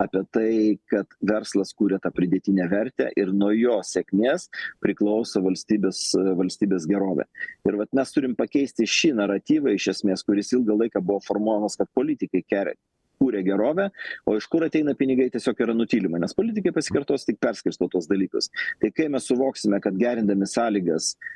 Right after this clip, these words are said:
e, smulkiam, vidutiniam, stambiam verslui mes gerinam savo gyvenimą, tada, aš manau, ir ateis tas pokytis. O tai nepriklauso nuo pinigų, tai yra nuo įsitikinimo. Mes daugeliu atveju turime problemas netgi ir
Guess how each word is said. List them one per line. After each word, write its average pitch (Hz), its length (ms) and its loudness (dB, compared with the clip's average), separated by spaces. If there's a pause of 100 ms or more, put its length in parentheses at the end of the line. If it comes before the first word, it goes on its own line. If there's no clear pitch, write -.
(100)
e, 92 60 0 (420)
smulkiam, 113 640 0
vidutiniam, 113 580 2
stambiam 117 460 0
verslui 107 420 0
mes 101 160 0
gerinam 110 400 0
savo 110 320 0
gyvenimą, 147 460 2 (260)
tada, 139 220 0
aš - 100 -12
manau, 127 240 2
ir 113 80 0
ateis 110 240 -2
tas 92 160 -4
pokytis. 92 460 -2 (100)
O 104 80 0 (160)
tai 170 240 0
nepriklauso 139 720 0
nuo 104 160 2
pinigų, 101 480 2
tai 117 220 0
yra 107 100 0
nuo 107 320 4
įsitikinimo. 87 720 -2 (500)
Mes 101 160 0
daugeliu 131 380 2
atveju 123 260 0
turime 123 240 2
problemas 113 560 0
netgi 113 460 2
ir 110 100 2